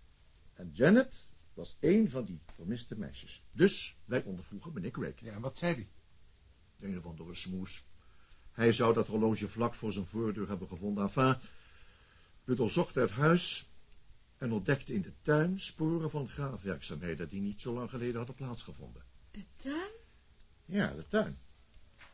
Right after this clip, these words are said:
Speaker 1: U moet zich toch hebben afgevraagd, mevrouw Mason, waarom die tuin zo in een deplorabele toestand verkeert. We hebben hem totaal ondersteboven gekeerd.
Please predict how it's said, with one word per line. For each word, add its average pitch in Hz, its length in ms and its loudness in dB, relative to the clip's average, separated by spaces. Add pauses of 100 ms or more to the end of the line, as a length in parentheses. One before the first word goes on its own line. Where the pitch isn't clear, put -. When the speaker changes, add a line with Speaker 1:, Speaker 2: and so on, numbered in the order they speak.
Speaker 1:
U 190 120 2
moet 214 160 6
zich 190 120 -2
toch 160 140 -2
hebben 151 280 -2
afgevraagd, 92 720 -8
mevrouw 76 260 -12
Mason, 73 400 -12
waarom 190 360 6
die 147 160 0
tuin 78 260 -2
zo 73 200 -10
in 78 160 -10
een 73 180 -12 (100)
deplorabele 92 680 -8
toestand 117 360 -10
verkeert. - 440 -18 (920)
We 131 100 2
hebben 175 220 8
hem 160 160 2
totaal 214 460 4
ondersteboven 143 640 0
gekeerd. 98 480 -4